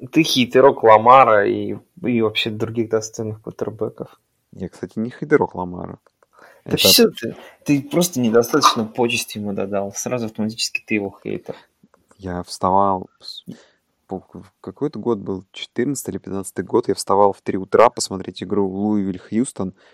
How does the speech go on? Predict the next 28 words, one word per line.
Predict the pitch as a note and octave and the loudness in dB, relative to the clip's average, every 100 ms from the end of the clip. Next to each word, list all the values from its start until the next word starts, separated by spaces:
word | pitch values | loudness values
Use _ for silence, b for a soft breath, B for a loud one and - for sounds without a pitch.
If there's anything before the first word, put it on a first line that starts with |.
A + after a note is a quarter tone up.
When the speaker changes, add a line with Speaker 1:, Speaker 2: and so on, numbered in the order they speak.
| b b _ | b b _
Speaker 2:
Не | F#2+ | -2
тот, | F#2+ - | -2 -2
который | G2 G2 G2 | -4 -2 2
Texans, | A2 - F2+ F2+ | 2 2 -6 -10
а | F2+ | -8
тот, | F#2+ | -8
который | - - F#2+ F#2 | -10 -8 -6 -6
Кугуарс. | F#2 A2+ A2 G2 F#2+ - - b b b b | -4 -4 2 2 2 -8 -20 b b b b
Чтобы | - G2 | -10 -10
посмотреть, | - G#2 F#2+ | -2 -2 -2
как | - | -2
Ламар | G2+ G2+ G2+ F#2+ | -2 4 2 2
щас | - F#2 | -6 -8
всех | - - - | -10 -12 -8
разъебёт, | G2 G2+ G2 G2 G2 | -6 -4 -2 -2 -2
отправится | F#2 G2+ G2 - | 2 4 4 2
в | |
новогодний | G2 G2 G2+ G2 G2 | -2 0 0 0 -2
боул. | F#2 B2 B2+ A2 b b b _ | 4 6 6 0 b b b _
А | G2 | -8
защита | G2 - A2 - G#2 - _ | -4 -4 -4 0 0 0 _
Хьюстона | - - A2+ - G2+ | -14 -4 -4 -2 0
его | F#2 | 0
просто | F2+ G#2+ - F2+ | 2 0 2 -4
разорвала | F2+ F#2+ F#2+ G2+ | 0 0 4 4
в | G2+ | 2
той | - F#2 | -4 -6
игре. | F#2 F#2+ F#2 | -4 -2 -2